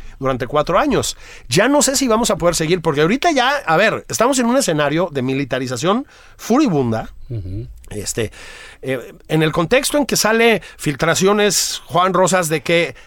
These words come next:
Speaker 1: los militares le dan armas al narco en el campo militar número uno. En el campo militar número uno, ¿sí? De que están
Speaker 2: De que el gobierno firma para que ponga bases satelitales
Speaker 1: Bases,
Speaker 2: los rusos.
Speaker 1: los rusos.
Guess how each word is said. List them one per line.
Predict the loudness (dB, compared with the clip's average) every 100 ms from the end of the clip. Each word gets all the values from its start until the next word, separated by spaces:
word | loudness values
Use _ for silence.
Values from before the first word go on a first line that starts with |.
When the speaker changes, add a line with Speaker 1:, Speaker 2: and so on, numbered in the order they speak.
| -20 -20 -20 _ -6
Speaker 1:
los | 0 2 2 0 -4
militares | 0 2 2 2 2 2
le | 2
dan | 2 2
armas | 2 2 0
al | 0 0
narco | 0 0 0
en |
el | 0
campo | -2 -2 0
militar | -2 0 -2 0
número | 2 2 4
uno. | 2 2 4
En | 4
el | 2
campo | 2 0 2
militar | 2 2 2 2
número | 4 4 6
uno, | 6 6 6 4 2 -4 -20
¿sí? | -4 0 0 -4 -18 -20 -20 -20 -20 -4
De | -2 0
que |
están | 0 4 4 2 -2 -10
Speaker 2:
De | -6
que | -4
el | 0
gobierno | 0 0 0
firma | -2 -2 0 0
para | 0 0 -2
que | -4
ponga | -2 -2 -2 -4 -14 -10
bases | -4 -2 -2 -4
satelitales | -2 -2 -2 0 0 2
Speaker 1:
Bases, | 2 2
Speaker 2:
los | 2
rusos. | 2 4
Speaker 1:
los | 4 6
rusos. | 4 4 4 2 2 0